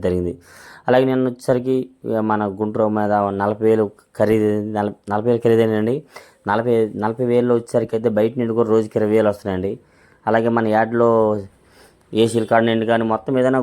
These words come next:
గుంటూరు, ఆంధ్ర మొత్తం మీద రోజుకి యాభై వేలు సేల్స్ జరుగుతుందండి. మన ఆంధ్ర మొత్తం మీద సరుకు అయితే, ఏసీల సరుకు ఎక్కడదైనా కానీ. అలాగే రోజుకి నాలుగైదు వేలు వరకు కొత్త కూడా వస్తున్నాయి అన్నమాట. ఇలాగ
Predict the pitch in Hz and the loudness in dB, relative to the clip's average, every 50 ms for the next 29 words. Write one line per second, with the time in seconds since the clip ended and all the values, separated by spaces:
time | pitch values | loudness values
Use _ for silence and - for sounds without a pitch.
0 | 110 104 117 123 123 123 135 135 131 131 113 107 110 120 123 127 127 123 123 120 | -2 0 0 0 0 0 2 2 4 4 4 4 2 2 2 2 2 2 0 0
1 | 120 - 135 143 143 131 120 123 120 120 120 127 131 131 123 113 110 107 107 101 | -2 -2 -2 -2 0 2 2 2 2 0 -2 -2 0 0 2 2 4 4 2 2
2 | 101 107 110 110 - - 107 98 98 - - 104 98 95 92 90 92 92 90 87 | 2 0 0 -2 -2 -2 -4 -4 -4 -4 -4 -2 -2 -2 -2 -4 -6 -4 -4 -6
3 | 87 90 92 92 92 92 95 98 95 101 95 92 92 90 - - 101 101 95 90 | -6 -6 -6 -4 -2 -2 -2 -2 -2 -2 -2 -2 -4 -4 -4 -4 -4 -2 -2 -2
4 | - 95 90 90 90 95 90 85 87 87 92 95 - - 95 90 - - 95 87 | -2 -2 -2 -2 -2 -2 -2 -2 -2 -4 -4 -4 -2 -4 -4 -2 -2 -2 -2 -2
5 | 85 - 87 - - _ _ _ _ - 98 95 - 104 101 104 101 95 98 107 | -4 -6 -10 -12 -12 _ _ _ _ -4 -4 -2 -2 0 2 2 2 2 0 -2
6 | 120 131 147 - - - - - - - _ - 107 117 113 113 113 113 113 117 | -2 -4 -8 -14 -20 -20 -20 -20 -20 -10 _ -2 0 2 2 2 2 2 2 2
7 | 113 113 117 110 107 104 104 107 101 98 101 107 107 104 104 101 101 98 107 104 | 0 0 0 0 0 2 2 2 4 6 6 6 6 4 2 2 0 -2 -2 -2
8 | 101 - 98 95 - 101 95 98 101 101 98 92 90 - - 95 92 90 90 87 | 0 0 -2 0 0 0 2 2 2 2 2 2 0 -2 -4 -6 -4 -4 -4 -4
9 | 85 85 82 101 98 - - _ _ _ _ - - - _ _ _ _ _ - | -6 -6 -6 -6 -8 -8 -10 _ _ _ _ -20 -20 -20 _ _ _ _ _ -2
10 | 110 107 104 101 | 0 2 4 4